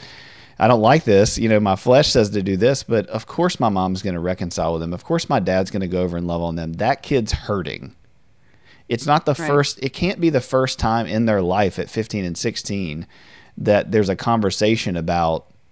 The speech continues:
Speaker 1: why other people behave a certain way. Does that make sense?
Speaker 2: Exactly.
Speaker 1: And I think
Speaker 2: Yes,
Speaker 1: that's what we
Speaker 2: exactly.
Speaker 1: missed was, like, and what we're missing as a society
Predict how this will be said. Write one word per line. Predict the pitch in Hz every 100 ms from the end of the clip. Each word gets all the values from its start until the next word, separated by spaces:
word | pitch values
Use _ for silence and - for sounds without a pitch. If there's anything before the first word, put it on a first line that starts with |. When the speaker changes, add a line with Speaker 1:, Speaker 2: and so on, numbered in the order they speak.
| _ _ _
Speaker 1:
why | 101 92 98 110
other | 101 95 101
people | 92 101 87
behave | 82 - 104
a | 90
certain | - 82 -
way. | - - - _ _ _ _ _ _ _
Does | 92
that | 110
make | 123 113
sense? | 143 143
Speaker 2:
Exactly. | 147 - - - - _
Speaker 1:
And | - 120
I |
think | 123 170 190
Speaker 2:
Yes, |
Speaker 1:
that's | 165
what | 135 156
we | 147
Speaker 2:
exactly. | 139
Speaker 1:
missed | 120 123 92 -
was, | 107 98
like, | 104 98 92
and | 98 104
what | 110
we're | 107
missing | 98 113 - 98
as | 90
a | 90
society | - 92 98 110 104 85 82